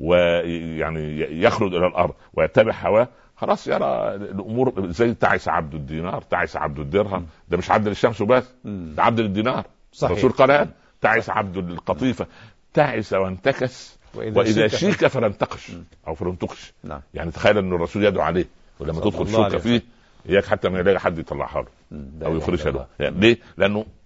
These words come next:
Speaker 1: خلاص، سبحان الله العظيم.
Speaker 2: هلاك للبشرية.
Speaker 1: ولذلك
Speaker 2: هلاك.
Speaker 1: يعني، يعني
Speaker 2: لكن
Speaker 1: يب-،
Speaker 2: قد يقول مع-، معذرة شيخنا إذا أذنت لي، أنه ارتباط القمر والشمس في حياتنا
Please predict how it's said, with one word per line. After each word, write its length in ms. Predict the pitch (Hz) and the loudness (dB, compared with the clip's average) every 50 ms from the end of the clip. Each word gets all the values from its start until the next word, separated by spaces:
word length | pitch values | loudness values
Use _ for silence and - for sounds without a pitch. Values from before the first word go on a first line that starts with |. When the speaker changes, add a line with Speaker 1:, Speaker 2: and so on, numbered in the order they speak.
| _ _ _ - | _ _ _ -8
Speaker 1:
خلاص، 360 | - - 110 127 135 - - - - - 69 71 69 67 | -6 -4 -4 -4 -4 -8 -10 -10 -10 -8 -8 -8 -8 -10
سبحان 320 | 67 - - - - 101 98 | -10 -10 -12 -6 -2 -2 0
الله 140 | 92 101 101 | 2 2 0
العظيم. 260 | 98 - 98 95 - - | 0 0 -2 -2 0 2
Speaker 2:
هلاك 320 | 135 160 196 196 - 170 | 4 4 4 4 2 0
للبشرية. 640 | 156 135 113 110 98 - 123 110 107 95 82 69 - - _ _ _ _ | -2 -2 -2 -4 -4 -4 -4 -4 -4 -4 -6 -8 -12 -16 _ _ _ _
Speaker 1:
ولذلك 280 | - 87 95 113 117 - | 2 2 4 6 4 4
Speaker 2:
هلاك. 140 | 87 76 92 | 2 -2 -4
Speaker 1:
يعني، 280 | 98 87 85 85 95 | -4 -2 -2 -4 -6
يعني 300 | 95 - 95 92 85 90 | -2 0 2 2 4 4
Speaker 2:
لكن 180 | 131 160 180 208 | 2 2 4 2
Speaker 1:
يب-، 120 | 190 190 | 4 4
Speaker 2:
قد 120 | 196 202 202 | 4 4 4
يقول 280 | 202 - - 185 180 | 2 2 2 0 0
مع-، 200 | 170 143 127 110 | 0 -2 -2 -2
معذرة 480 | 104 104 113 117 117 156 165 156 - 107 | -2 -2 -2 0 2 2 2 2 0 -6
شيخنا 280 | 95 131 117 113 110 101 | -8 -8 -8 -6 -4 -2
إذا 120 | 92 98 | -2 0
أذنت 260 | 98 117 127 123 - | 0 0 0 2 0
لي، 180 | 117 113 - - | 0 0 0 0
أنه 220 | 110 110 113 127 | 0 0 0 0
ارتباط 520 | 139 123 120 - 143 127 143 196 196 - 156 | 0 0 0 0 2 4 4 4 4 2 -2
القمر 400 | 127 - - 151 151 156 147 127 | -4 -2 -2 -2 0 2 0 0
والشمس 400 | 113 - - 147 143 127 - 120 | 0 0 -2 -4 -4 -4 -6 -8
في 180 | 90 107 104 | -8 -6 -8
حياتنا 580 | 90 - 104 107 120 113 - 113 101 101 98 | -6 -4 -2 -2 -2 -2 -4 -4 -6 -6 -6